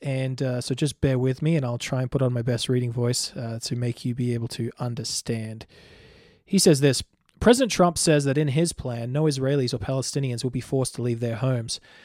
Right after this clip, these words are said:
However, it also lists fifteen Israeli towns that would be isolated enclaves deep within the proposed Palestinian state.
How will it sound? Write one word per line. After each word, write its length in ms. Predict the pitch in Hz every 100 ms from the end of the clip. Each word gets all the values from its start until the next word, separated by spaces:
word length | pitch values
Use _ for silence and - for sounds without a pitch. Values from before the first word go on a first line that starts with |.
| - -
However, 500 | - 156 226 180 127 - _ _ -
it 120 | 160
also 280 | 247 - 247
lists 220 | 160 -
fifteen 440 | - 185 - 180
Israeli 440 | 175 156 147 147 170
towns 520 | - 120 113 120 - - - _ _ _
that 440 | - 143 156 - -
would 320 | 143 196 185
be 360 | 170 165 160 165 -
isolated 720 | 156 196 233 247 196 185 165 160
enclaves 680 | 147 151 151 135 117 110 113 -
deep 320 | 135 165 202 -
within 280 | 185 165 147
the 60 |
proposed 460 | 135 139 156 156 -
Palestinian 500 | 151 139 - 139 127
state. 480 | - - 139 120